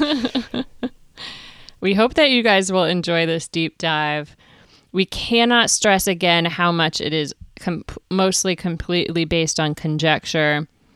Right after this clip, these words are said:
Speaker 2: But I do hope that maybe some players, I saw this as an update. We didn't have this in this segment, but Jason Tartick liked his brother's tweet that was about voting for Joe Biden. So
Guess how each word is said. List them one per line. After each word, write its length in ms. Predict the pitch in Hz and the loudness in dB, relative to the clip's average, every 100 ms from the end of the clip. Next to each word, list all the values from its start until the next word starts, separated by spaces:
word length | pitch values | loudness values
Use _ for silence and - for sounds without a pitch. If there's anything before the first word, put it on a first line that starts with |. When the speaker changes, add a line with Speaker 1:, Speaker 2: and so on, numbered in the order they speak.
| - - _ - | -20 -20 _ -4
Speaker 2:
But 100 | 196 | 0
I 100 | 214 | 2
do 220 | 208 233 254 | 2 2 4
hope 260 | 240 233 | 2 0
that 140 | - - | 0 0
maybe 300 | 180 185 202 | 0 0 -2
some 220 | - 190 | -2 -4
players, 680 | - 185 190 156 151 - - _ - | -2 -2 0 0 -2 -6 -10 _ 0
I 120 | 175 | 2
saw 240 | - 190 | 2 2
this 320 | 175 190 - - _ _ - | 2 0 0 -4 _ _ -2
as 200 | 180 180 | 0 0
an 80 | 170 | 2
update. 480 | 196 - 160 156 - | 0 2 0 0 0
We 140 | 160 | -4
didn't 220 | 156 165 | -2 -4
have 220 | 165 160 151 | -2 -2 -2
this 220 | 151 - | -4 -6
in 480 | - 160 156 165 220 _ _ _ _ _ _ - | -6 -4 -4 -6 -10 _ _ _ _ _ _ -14
this 160 | 165 | -12
segment, 560 | - 160 180 151 139 - | -4 -4 -2 -2 -4 -2
but 220 | 160 - | -2 0
Jason 340 | 170 165 175 | 0 0 -2
Tartick 400 | 160 160 160 151 | -2 0 2 0
liked 300 | 147 156 156 | 0 0 0
his 160 | - 156 | -6 -8
brother's 440 | - 151 147 147 - | -2 0 0 -4 -6
tweet 440 | - 180 151 - - | -4 0 -2 -4 -4
that 200 | 156 139 | -2 0
was 160 | 151 151 | -2 -2
about 320 | 151 147 - - | 0 0 -2 -4
voting 260 | 156 147 | -2 -2
for 160 | 147 156 | -4 -4
Joe 180 | 147 139 | -2 0
Biden. 520 | 151 151 - 139 - | 0 0 -2 -6 -6
So 400 | - 151 147 | -4 -2 -2